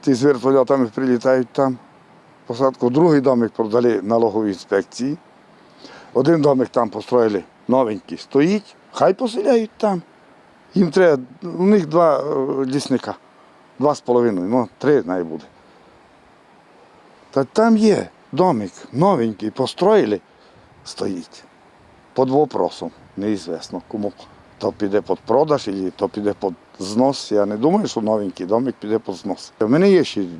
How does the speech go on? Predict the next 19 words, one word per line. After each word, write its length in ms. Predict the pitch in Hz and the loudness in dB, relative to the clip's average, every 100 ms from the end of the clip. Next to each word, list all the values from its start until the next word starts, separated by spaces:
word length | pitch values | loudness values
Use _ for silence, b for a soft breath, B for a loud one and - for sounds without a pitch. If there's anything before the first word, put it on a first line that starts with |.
| - | -6
чотири 420 | 104 - 123 98 | -6 0 0 0
судді 400 | - 110 120 170 B B B B B - | -2 -4 -2 -6 B B B B B -6
у 100 | 131 | -4
Києві, 560 | - 113 113 107 160 - - - _ _ _ | 0 0 0 0 -4 -8 -20 -20 _ _ _
з 60 | 113 | -4
якими 320 | 113 135 117 | 0 2 2
моя 240 | 113 117 107 | 2 2 2
жінка 360 | 107 117 92 | 0 -2 -4
вчилася 640 | 90 - 101 95 - 143 160 _ _ _ _ _ _ _ _ _ _ _ _ _ _ _ _ - - | -12 -2 0 0 -2 -8 -8 _ _ _ _ _ _ _ _ _ _ _ _ _ _ _ _ -14 -6
у 60 | 113 117 113 110 107 | -2 0 0 -2 -2
університеті 640 | 113 113 - - 143 151 | 0 -2 -4 -4 -2 -2
Шевченка, 680 | 135 147 131 165 165 156 156 B B B B B - | -2 -4 0 -2 -2 -4 -6 B B B B B -6
що 120 | 117 | 0
я 100 | 127 | 2
ще 140 | 131 117 | 0 -4
й 40 | |
туди 300 | 175 208 180 | -2 0 2
буду 500 | 120 101 90 110 101 | 0 -8 -4 -4 -2
обращатися. 720 | 98 92 85 - 82 - - | -2 -4 -8 -8 -10 -10 -16